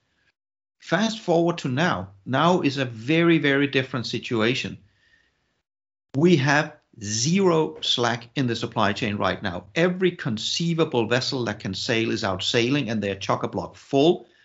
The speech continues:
Most ports and terminals around the world are completely hopelessly congested. Uh, this is the, the,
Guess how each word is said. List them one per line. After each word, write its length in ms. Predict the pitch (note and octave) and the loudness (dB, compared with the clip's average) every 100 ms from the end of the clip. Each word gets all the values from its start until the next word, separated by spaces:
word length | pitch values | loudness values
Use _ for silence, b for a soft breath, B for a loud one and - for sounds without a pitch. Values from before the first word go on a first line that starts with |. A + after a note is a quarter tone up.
| b b - | b b 0
Most 420 | B2 F3 F3 - | 4 4 4 -2
ports 400 | - D3 D#3+ D#3 | -4 0 2 0
and 120 | B2 | -4
terminals 520 | - C3 C#3 C#3 A#2 | 0 2 2 0 -2
around 340 | A#2+ A#2 A#2 C3 | -2 -2 -2 -2
the 80 | |
world 480 | G#2 G#2+ A2 A2+ C#3 | -4 0 2 2 0
are 80 | B2 | -4
completely 680 | - - A#2 - G#3 - D#3+ | -8 -8 -6 -2 -2 -2 -4
hopelessly 640 | A2 D3+ F3 D3 B2+ B2 | 0 0 0 -2 -4 -6
congested. 720 | A#2+ C#3 C3+ D#3+ G#3 - - - b b b b b b | -8 -10 -6 -4 -4 -8 -16 -20 b b b b b b
Uh, 300 | - B2+ C3 | 0 4 4
this 240 | A#2+ D3+ E3+ | 4 2 2
is 220 | F3+ - | -2 0
the, 380 | D3+ C3+ B2+ A2+ | 2 2 2 -2
the, 320 | C3 C3+ A#2 | -2 -4 -4